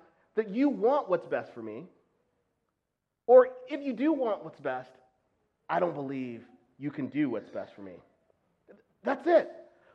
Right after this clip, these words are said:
When we worry, it says much more about our beliefs than it does about our circumstances. It's an indication that at some moment, at some area in our life, we don't fully trust God. Because when you think about it, when we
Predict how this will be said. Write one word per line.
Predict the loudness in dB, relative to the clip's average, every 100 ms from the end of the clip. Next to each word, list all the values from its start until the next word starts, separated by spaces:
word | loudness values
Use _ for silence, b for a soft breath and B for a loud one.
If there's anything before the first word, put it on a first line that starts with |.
| b
When | -2 0
we | 0
worry, | 2 2 0 -4 -12 -12
it | -4
says | 2 2 2
much | 0 2 2 0
more | 2 2
about | 2 -2 -4 -2 0
our | 0
beliefs | 0 -6 -4 -2 -2 -6 -16 -20 _ _ _ -2
than | 0
it | 0
does | 2 2 2
about | -2 -4 -2
our | -4 -6
circumstances. | -8 -8 -12 -12 -14 -14 -20 -20 _ _ _ _ _ _ _ _ -6
It's |
an | 0
indication | 2 0 -4 -6 -8 -12 -8
that | -8
at | -8 -10 -2
some | -2 0
moment, | 0 0 -4 -12 -20 _ _ _ _ _ -14
at | -10 -4
some | -2
area | 0 0 -2
in | -2
our | -4
life, | -4 -6 -10 -18 _ _ _ _ _ -10
we | -8
don't | -8 -10
fully | -12 -12 -16 -16
trust | -16 -16 -18
God. | -20 -20 -20 _ _ _ b b b b b b b b
Because | -2 0
when | 2
you | 0
think | 2
about | 2 2
it, | 0 -4
when | 0
we | 2